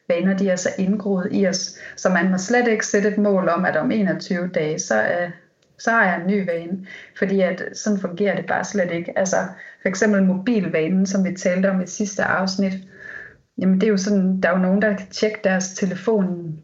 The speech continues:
flere hundrede gange om dagen, og det er jo en meget sværere vane at komme af med, eller, eller stoppe med at ryge cigaretter, eller sådan nogle ting, som også har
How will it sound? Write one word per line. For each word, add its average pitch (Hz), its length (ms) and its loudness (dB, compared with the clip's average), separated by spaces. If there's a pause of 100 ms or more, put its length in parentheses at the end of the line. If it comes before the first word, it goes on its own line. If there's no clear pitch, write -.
(140)
flere 208 200 4
hundrede 233 400 -2
gange 170 340 -2
om 190 120 0
dagen, 190 380 0 (180)
og - 140 -12
det - 20 0
er 233 80 2
jo 202 80 2
en 175 60 -4
meget 196 280 0
sværere 180 520 0
vane 175 440 0
at 175 80 -8
komme 180 280 -2
af 202 200 2
med, 175 320 -2 (100)
eller, 160 380 -2 (800)
eller 170 560 0 (160)
stoppe 190 300 0
med 190 80 2
at 180 60 0
ryge 180 140 0
cigaretter, 180 680 -2
eller 185 160 -2
sådan 196 200 -2
nogle 185 120 2
ting, 190 240 0
som 185 180 -2
også 175 240 -2
har 185 260 -4